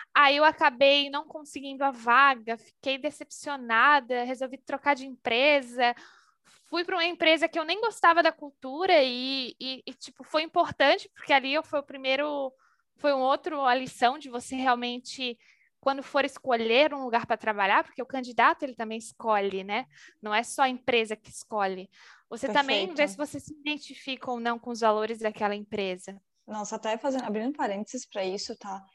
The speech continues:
Speaker 2: Nem eu tinha consciência <laughs> disso, tá? Foi só quando eu comecei a me questionar, eu falei assim, "Gente, não é possível. Tem que ter empresas em que as,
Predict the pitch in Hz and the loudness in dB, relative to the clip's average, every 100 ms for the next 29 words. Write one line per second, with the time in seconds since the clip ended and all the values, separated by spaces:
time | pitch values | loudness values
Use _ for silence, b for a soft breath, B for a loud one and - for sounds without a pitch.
0 | b b 269 330 302 302 294 294 277 254 | b b -2 0 -2 -2 -4 -4 -4 -4
1 | - 233 262 254 240 208 233 - b b | -4 -2 -2 -2 -8 -6 -8 -8 b b
2 | b b - 240 247 - 220 233 277 269 | b b 0 0 0 0 2 2 0 0
3 | 269 269 254 240 240 254 233 240 247 240 | 4 4 6 4 2 -2 -4 -6 -6 -6
4 | 254 254 262 220 226 - 269 - 349 370 | -4 -6 -6 -6 -8 -8 -12 -12 -16 -10
5 | 233 196 196 - 196 _ _ _ _ - | -10 -10 -14 -16 -20 _ _ _ _ -12
6 | 370 294 240 220 214 196 208 - 349 - | -6 -4 -6 -10 -10 -10 -10 -6 -6 -6
7 | 320 269 240 240 233 208 208 208 208 202 | -6 -4 -2 -4 -8 -8 -6 -6 -10 -10
8 | 214 - 226 | -12 -10 -10